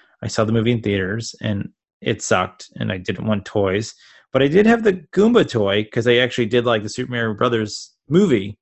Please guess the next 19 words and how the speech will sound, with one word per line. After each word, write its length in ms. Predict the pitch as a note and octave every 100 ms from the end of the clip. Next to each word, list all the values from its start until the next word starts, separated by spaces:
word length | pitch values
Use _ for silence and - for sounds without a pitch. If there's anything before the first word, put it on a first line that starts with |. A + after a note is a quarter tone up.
| _
That 100 | A#2+
was 100 | C#3+
a 60 | D#3
cool 220 | A#2 G#2
flick. 420 | - G#2 A#2 - _ A2
Uh, 160 | G2+
I 60 | G#2+
still 280 | - D#3+ C#3+
love 200 | F2+ G2+
it. 160 | A2 - _ -
And, 320 | C#3+ D#3 D#3
uh, 240 | D#3+ D#3 -
obviously 420 | B2 A#2+ A2+ A2+
I 20 |
had 120 | G#2 G#2
the 60 |
Toy 180 | - G#2+
Biz 180 | G#2+ F#2+
Joker 580 | G#2+ G#2 G2+ G2 G2+